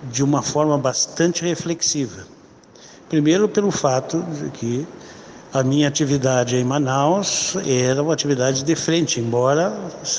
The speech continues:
fosse de gestão, mas a minha movimentação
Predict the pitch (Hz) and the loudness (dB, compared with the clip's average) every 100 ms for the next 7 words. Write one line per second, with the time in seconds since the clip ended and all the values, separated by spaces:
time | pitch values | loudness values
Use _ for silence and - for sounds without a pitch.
0 | 135 - 131 123 135 120 120 151 - - | -6 -2 0 0 -2 -2 -2 -2 0 0
1 | 139 190 - - - - 139 127 131 117 | 0 0 -4 -12 -14 -6 -2 -2 0 0
2 | 131 160 156 143 135 135 127 135 120 - | 2 2 2 2 2 2 0 -2 -2 -2
3 | 127 139 180 | -2 -2 -4